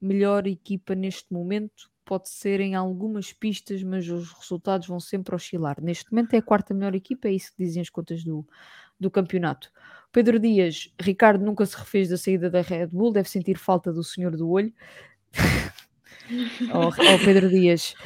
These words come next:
eu, eu, eu tenho aqui quatro, quatro aves raras e ninguém me ajuda a lembrar do nome do Helmut Marko. O que é que és que te faça?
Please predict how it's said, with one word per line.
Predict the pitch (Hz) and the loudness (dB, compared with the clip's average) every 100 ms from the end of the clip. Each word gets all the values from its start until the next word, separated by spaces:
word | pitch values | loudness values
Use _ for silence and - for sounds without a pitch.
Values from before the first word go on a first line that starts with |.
| - 175 156 - | -8 -8 -10 0
eu, | 262 - | 2 4
eu, | 208 262 262 | 10 10 12
eu | 277 285 | 10 10
tenho | 277 269 262 | 10 8 8
aqui | - 254 233 196 | 6 6 6 2
quatro, | - 269 247 240 220 202 - _ - - | 8 10 10 6 0 -2 -8 _ -20 -20
quatro | - 269 269 254 226 - - | 4 6 6 4 -4 -6 -2
aves | 240 226 202 | 0 0 -2
raras | 214 233 226 233 226 | 4 4 6 2 2
e | |
ninguém | 240 233 233 | 0 4 4
me | 233 | 4
ajuda | 226 208 202 | 2 4 2
a | 202 | 2
lembrar | 214 220 240 | 2 4 4
do | 226 226 | 4 0
nome | 233 | -2
do | 220 | -2
Helmut | 220 220 226 220 | -2 -2 -4 -6
Marko. | 202 165 175 - - | -4 -4 -6 -12 -10
O | |
que | - | -4
é | 254 | 0
que | 254 | 0
és | - | 0
que | - | -8
te | |
faça? | 214 180 - - 196 | -6 -6 -6 -12 -12